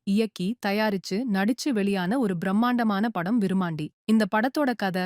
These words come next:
ரொம்ப எளிமையான ஒரு கேள்வியிலிருந்து தொடங்குது. மரண தண்டனைய பத்தி ஆய்வு செய்ய வர்ற ஏஞ்சலா ஜேம்ஸ் என்கிற பத்திரிகையாளர் ஒரே கொலை கேஸ்ல சம்பந்தப்பட்ட ரெண்டு கைதிகள் கிட்ட தனித்தனியா பேசுறாங்க.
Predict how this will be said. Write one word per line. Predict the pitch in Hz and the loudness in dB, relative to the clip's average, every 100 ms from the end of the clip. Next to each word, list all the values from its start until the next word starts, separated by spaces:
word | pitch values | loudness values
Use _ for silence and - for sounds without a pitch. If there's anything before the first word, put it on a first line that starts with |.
| 233 | -4
ரொம்ப | - 208 254 | 0 2 2
எளிமையான | 262 190 226 240 220 220 | 2 2 2 2 2 0
ஒரு | 247 190 - | 0 -2 -2
கேள்வியிலிருந்து | 190 202 196 175 170 220 220 | -2 0 0 -2 -2 -2 -2
தொடங்குது. | 180 175 170 170 _ - | -2 -2 -4 -6 _ 0
மரண | 208 220 294 339 | 2 4 2 2
தண்டனைய | 220 202 214 208 196 | 2 2 0 0 -2
பத்தி | 185 185 - 233 | -2 -4 -2 -2
ஆய்வு | 180 196 240 | 0 -2 -2
செய்ய | 247 214 190 | -2 0 0
வர்ற | 175 175 185 | 0 -2 -2
ஏஞ்சலா | 175 220 247 240 226 | 0 0 2 2 0
ஜேம்ஸ் | 185 190 208 - | 0 0 0 -2
என்கிற | 208 190 190 | -2 -2 -4
பத்திரிகையாளர் | 185 175 202 196 180 165 170 - _ - | -6 -4 -4 -4 -4 -4 -6 -10 _ -4
ஒரே | 214 262 | 0 0
கொலை | 294 214 214 202 | 0 -2 -2 -4
கேஸ்ல | 190 196 | -4 -4
சம்பந்தப்பட்ட | 185 185 202 196 185 175 | -4 -2 -2 -2 -4 -6
ரெண்டு | 180 190 254 | -2 0 0
கைதிகள் | 277 202 202 202 190 | 0 -2 -2 -2 -4
கிட்ட | 175 196 262 214 | -4 -6 -4 0
தனித்தனியா | 240 262 214 190 220 | 0 0 -2 -2 -2
பேசுறாங்க. | 190 190 175 165 | -4 -4 -6 -6